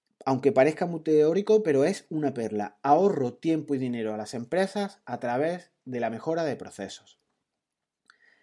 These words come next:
La confianza de utilizar un método y unas herramientas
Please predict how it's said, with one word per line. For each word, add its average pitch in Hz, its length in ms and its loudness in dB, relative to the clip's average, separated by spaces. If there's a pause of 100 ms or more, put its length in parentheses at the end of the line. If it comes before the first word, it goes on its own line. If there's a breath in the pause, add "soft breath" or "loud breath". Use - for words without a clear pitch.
(180 soft breath)
La 143 140 0
confianza 180 540 0
de 170 40 4
utilizar 143 480 0
un 147 160 -2
método 120 500 -6 (140)
y 117 140 -8
unas 135 320 -4
herramientas 123 680 -6